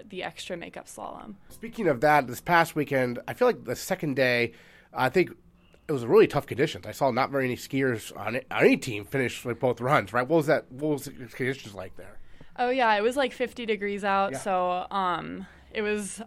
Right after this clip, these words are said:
Speaker 1: uh, the, the snow was pretty sticky and slushy. Um, the salt wasn't really sticking too well either. And then on top of that, there were two very difficult sets, um, in the slalom, particularly on,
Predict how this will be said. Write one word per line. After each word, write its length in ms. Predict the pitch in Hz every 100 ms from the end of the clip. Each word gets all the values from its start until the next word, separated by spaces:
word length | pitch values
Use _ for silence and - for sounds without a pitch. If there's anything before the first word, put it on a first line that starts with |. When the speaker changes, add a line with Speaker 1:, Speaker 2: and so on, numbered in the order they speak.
| -
Speaker 1:
uh, 400 | 196 175 175 180
the, 120 | 196
the 140 | 196 208
snow 160 | 220
was 120 | 214
pretty 220 | 214 226 208
sticky 500 | - 196 190 190 190
and 140 | 190
slushy. 600 | - 175 - 185 180 180 - - - - -
Um, 300 | 190 175 165
the 60 | 190
salt 280 | 208 190
wasn't 260 | 185 202 190
really 240 | 180 180
sticking 640 | 185 - 185 - 180 180 185
too 240 | - 196
well 200 | 185 175 -
either. 480 | 202 202 202 202 - - - -
And 140 | 220
then 80 | 214
on 80 | 208
top 240 | 214 226
of 80 | 220
that, 240 | 190 190
there 120 | 196 196
were 100 | 196
two 480 | - 220 208 208
very 320 | 185 190 190 190
difficult 500 | 185 196 190 175 -
sets, 460 | 185 175 - - -
um, 440 | 185 170 180 190
in 140 | 190 185
the 60 |
slalom, 360 | 180 185 170 175
particularly 440 | 196 196 190 190
on, 180 | 180 180